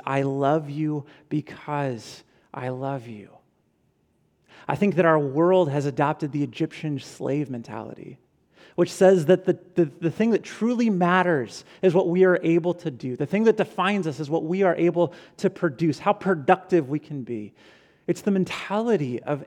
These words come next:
anxious toil. But God's invitation is an invitation to rest. Jesus looks at us in our plight, and he doesn't say, "Come to me, those of you who have figured it out.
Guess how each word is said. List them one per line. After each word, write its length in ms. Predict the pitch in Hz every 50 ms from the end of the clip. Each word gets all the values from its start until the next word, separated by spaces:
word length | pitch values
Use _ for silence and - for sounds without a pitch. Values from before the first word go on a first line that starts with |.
| - -
anxious 680 | - 185 208 202 - - - 196 185 156 - - - - - _ _ _ _ _ -
toil. 560 | - - - - 175 160 143 123 107 104 - - _ _ _ _ _ _ _ _ _ _ _ _ _ _ _ _ _ _ _ _ _
But 200 | - 185 - -
God's 380 | - 185 165 180 214 220 170 185
invitation 960 | - 202 196 160 170 170 - - 170 165 151 - - - 135 117 107 98 - _ _ _ _ _ _ _ _ _ _ _ -
is 140 | 156 131
an 80 | 151 160
invitation 1000 | - 165 175 165 165 160 - - - - 151 135 - - 147 135 123 117 107 107 _ _ _ _ _ _ _ _ -
to 120 | - 156
rest. 640 | 131 120 123 127 120 110 - - - - - - - - _ _ _ _ _ _ _ _ _ _ _ _ _ _ _ _ _ _ _ _ _ -
Jesus 420 | 143 143 185 190 175 185 135 -
looks 420 | 170 156 147 185 196 - - - -
at 180 | 196 180 -
us 240 | - 165 156 147 -
in 120 | - 170
our 140 | 151 147 139
plight, 280 | - - - 185 170 160
and 80 | 151
he 80 | 156 156
doesn't 240 | 143 175 170 180 165
say, 380 | - - - 185 175 160 143 - - - - - _ _ _
"Come 340 | - - - 220 226 233 214
to 160 | - - 208
me, 160 | 202 190 170
those 400 | 139 151 180 196 196 202 196 165
of 100 | 190 160
you 200 | 147 175 196 180
who 180 | 135 143 180 160
have 160 | 151 170 -
figured 580 | - - - - 202 175 156 151 175 175 170 156
it 100 | 160 143
out. 460 | 135 120 - - - - - -